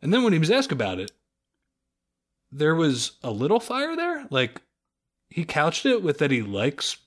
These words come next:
Robinson and thinks he was good, but he was not happy about it. And he is in the right, uh, he's right about that because Glenn Robinson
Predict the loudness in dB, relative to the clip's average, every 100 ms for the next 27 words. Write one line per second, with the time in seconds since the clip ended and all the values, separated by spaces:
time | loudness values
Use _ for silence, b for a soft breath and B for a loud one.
0 | -4 0 0 0 0 0 0 -2 -2 -2
1 | -2 0 0 -2 -2 -4 -4 _ -6 -2
2 | 0 2 2 2 0 -4 -6 -10 -6 -4
3 | -4 -8 _ _ _ _ _ _ _ _
4 | _ _ _ 0 2 4 2 -4 _ _
5 | _ _ _ -4 0 2 4 4 2 0
6 | 2 4 4 2 2 0 -2 -8 -16 -10
7 | -6 -4 -4 0 2 4 2 2 0 0